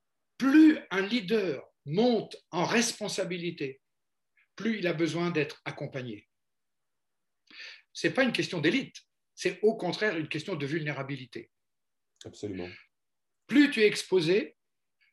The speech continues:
Speaker 1: plus tu dois prendre des décisions difficiles, plus tu es fragile.
Speaker 2: Mm.
Speaker 1: Donc, si on dit le mentorat est pour une élite, on se trompe complètement.
Speaker 2: Bien
Speaker 1: Le
Speaker 2: sûr.
Speaker 1: mentorat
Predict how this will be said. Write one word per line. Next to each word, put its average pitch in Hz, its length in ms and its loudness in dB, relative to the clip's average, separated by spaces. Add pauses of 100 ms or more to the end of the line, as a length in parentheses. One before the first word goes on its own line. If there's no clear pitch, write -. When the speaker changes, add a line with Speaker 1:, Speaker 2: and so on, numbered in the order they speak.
(220)
Speaker 1:
plus 285 320 6
tu 240 120 -4
dois 180 200 -2
prendre 185 220 -4
des 170 80 2
décisions 147 640 -2 (120)
difficiles, 180 720 -8 (160)
plus 247 260 0 (600)
tu 226 100 -4
es 214 60 0
fragile. 233 680 -2 (680)
Speaker 2:
Mm. 110 60 -18
Speaker 1:
Donc, - 260 2 (120)
si - 300 2
on 240 120 2
dit 196 220 -2
le 151 100 2
mentorat 185 720 -2
est 143 60 -6
pour 156 240 -2
une 151 80 0
élite, 156 320 -2 (100)
on 147 60 -12
se - 100 -12
trompe 190 220 -14
complètement. 240 580 -6 (480)
Speaker 2:
Bien - 100 -12
Speaker 1:
Le 175 120 -2
Speaker 2:
sûr. 147 40 2
Speaker 1:
mentorat 185 540 -2